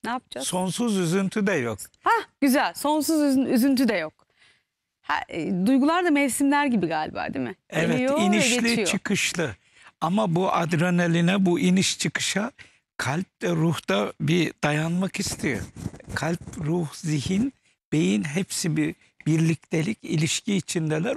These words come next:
Speaker 2: uyum içindeler. Ama onları da çok yormamak lazım. Sürekli iniş çıkış, bunu çok... e, ağır faturaları oluyor.
Speaker 1: Evet.
Speaker 2: O yüzden çok önemli bir örnek aklıma geldi. E,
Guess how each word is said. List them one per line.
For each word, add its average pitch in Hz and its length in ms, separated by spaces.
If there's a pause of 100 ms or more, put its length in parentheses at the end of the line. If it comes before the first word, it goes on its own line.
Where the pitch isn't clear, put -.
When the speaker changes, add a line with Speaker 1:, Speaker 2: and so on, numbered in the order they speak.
Speaker 2:
uyum 196 340
içindeler. 180 560 (420)
Ama 202 260
onları 185 460
da 208 80
çok - 320
yormamak 180 680
lazım. 147 340 (300)
Sürekli 202 580
iniş 190 440
çıkış, - 520 (420)
bunu 170 240 (260)
çok... 190 220 (140)
e, 175 140 (1200)
ağır 190 320
faturaları 180 680
oluyor. 131 500
Speaker 1:
Evet. 175 260
Speaker 2:
O 175 100
yüzden 196 460 (260)
çok 208 260
önemli 190 540
bir - 80
örnek 175 440
aklıma 156 480
geldi. 156 460 (560)
E, 160 360